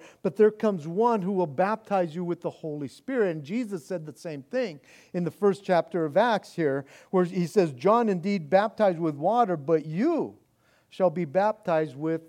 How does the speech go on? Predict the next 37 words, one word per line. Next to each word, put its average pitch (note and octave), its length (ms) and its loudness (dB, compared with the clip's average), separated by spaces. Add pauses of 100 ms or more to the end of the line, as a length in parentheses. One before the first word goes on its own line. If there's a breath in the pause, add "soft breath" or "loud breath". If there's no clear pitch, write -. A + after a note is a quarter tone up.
(160)
the E3 100 -2
Holy C3 380 -8
Spirit." G#3 680 -8 (360 soft breath)
And F#3 120 2
it F#3+ 60 4
was D#3+ 160 0
right A#3 260 6
before C#4 380 0
he A#3 140 0
ascends. A3 680 -4 (280 soft breath)
And F3 140 0
he F#3 60 0
tells A3+ 260 4
them, G3 140 0
"Hey, A#3+ 200 6
I F#3+ 160 4
need A3+ 300 0
you B3 120 -2
to G#3+ 80 4
wait, G3+ 540 2 (280 soft breath)
and F#3 200 0
then A#3+ 200 6
it's A3+ 160 0
going A3+ 240 2
to A3+ 100 -4
come F#3+ 280 -2
upon B3 580 -6
you." A#2 220 -10 (1600)
<laughs> F#3+ 80 -2 (320 loud breath)
And G#3 160 4
I G#3 60 8
love B3 320 4
that A#3 200 6
Peter, G3 600 2 (880)
in F3 100 -2
verse F3 300 0
seventeen, G#3+ 880 0